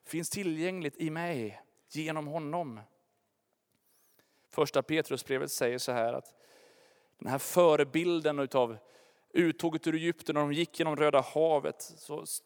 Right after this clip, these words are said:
så kommer också att dopet frälser också er. Det innebär inte att kroppen renas från smuts, utan är ett rent samvetes bekännelse till Gud.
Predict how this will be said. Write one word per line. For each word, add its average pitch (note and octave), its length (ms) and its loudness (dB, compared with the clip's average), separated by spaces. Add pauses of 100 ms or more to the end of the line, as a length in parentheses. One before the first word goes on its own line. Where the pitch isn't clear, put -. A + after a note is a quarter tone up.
så - 280 -16
kommer D#3+ 340 4
också D3+ 220 2
att - 140 2 (880)
dopet E3+ 440 2
frälser E3 520 0
också E3+ 360 0
er. F3 500 -4 (460)
Det D3 100 -2
innebär D#3+ 300 4
inte F3+ 200 2
att - 140 0
kroppen D#3 440 2
renas B2+ 720 0
från D#3 200 -6
smuts, - 720 -6
utan E3+ 300 -2
är D#3+ 120 4
ett C#3+ 120 -4
rent E3+ 520 -6
samvetes D3 1120 -4
bekännelse D3+ 760 -6
till E3 160 -12
Gud. D3+ 460 -6